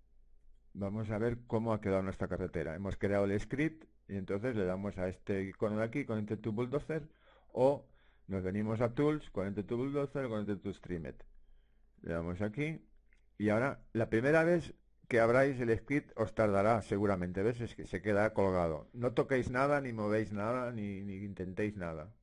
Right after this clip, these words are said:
Lo dejáis tal cual que lo vaya pensando. Si me tarda mucho, pararé un momento el,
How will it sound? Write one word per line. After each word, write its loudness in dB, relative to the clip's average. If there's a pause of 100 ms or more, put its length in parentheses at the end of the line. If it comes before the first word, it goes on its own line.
(100)
Lo -6
dejáis -2
tal 0
cual 0
que 2
lo 2
vaya -2
pensando. -8 (580)
Si -6
me -2
tarda 4
mucho, 0
pararé 0
un -12
momento -4
el, -8